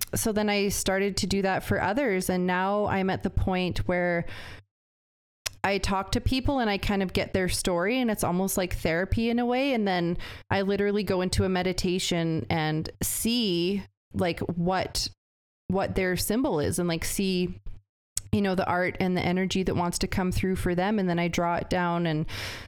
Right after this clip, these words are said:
Speaker 2: so,
Speaker 1: Mm-hmm.
Speaker 2: so I'm literally just, like, channeling art for the person and for the client. So it's like it's theirs. It's, it's my art technically, but it also isn't, 'cause it's not coming from my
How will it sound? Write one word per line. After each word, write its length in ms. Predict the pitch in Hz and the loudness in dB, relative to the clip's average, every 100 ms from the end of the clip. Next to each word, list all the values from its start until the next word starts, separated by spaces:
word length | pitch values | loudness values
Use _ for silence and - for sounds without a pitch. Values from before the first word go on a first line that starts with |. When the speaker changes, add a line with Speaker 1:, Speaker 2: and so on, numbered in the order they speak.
| - | -6
Speaker 2:
so, 540 | - 202 180 170 - - - | -2 2 2 0 -2 -10 -4
Speaker 1:
Mm-hmm. 80 | |
Speaker 2:
so 140 | - 208 | 0 0
I'm 120 | 214 | 2
literally 420 | 214 220 226 220 | 2 2 2 0
just, 300 | 196 185 - | 0 -2 0
like, 220 | 185 180 | -2 -2
channeling 600 | - 202 180 180 180 175 - | -2 0 2 2 2 0 0
art 340 | 170 160 - | 0 0 -2
for 600 | - - 185 180 160 170 190 - - | -4 0 2 2 2 0 -2 -6 -4
the 80 | - | 0
person 560 | - 190 175 - 160 | 2 2 0 0 0
and 160 | 156 170 | 0 0
for 180 | 180 170 | 0 0
the 100 | 165 | 0
client. 760 | - 175 165 156 - - - - | -2 0 0 0 0 -2 -4 -4
So 480 | - - - 62 - - _ - | -4 0 0 -2 -6 -14 _ -6
it's 100 | 214 | -2
like 180 | 277 294 | -2 0
it's 140 | 349 226 | 0 0
theirs. 400 | 208 214 190 202 | 2 2 2 0
It's, 160 | 196 | -2
it's 220 | - 220 226 | -2 -2 0
my 300 | 214 233 - | 0 0 0
art 360 | 185 208 - | 0 -2 -2
technically, 560 | - 208 247 254 - 302 | -2 0 -2 -2 0 0
but 140 | 254 | 2
it 100 | 220 | 2
also 380 | - 196 196 208 | 0 0 0 0
isn't, 360 | - 185 170 - | 0 0 0 0
'cause 120 | - | -2
it's 160 | 208 | -2
not 220 | 220 208 - | -2 -2 0
coming 320 | 208 196 202 | 0 0 0
from 260 | 214 208 | 0 0
my 520 | 190 165 165 175 180 | 0 0 0 0 0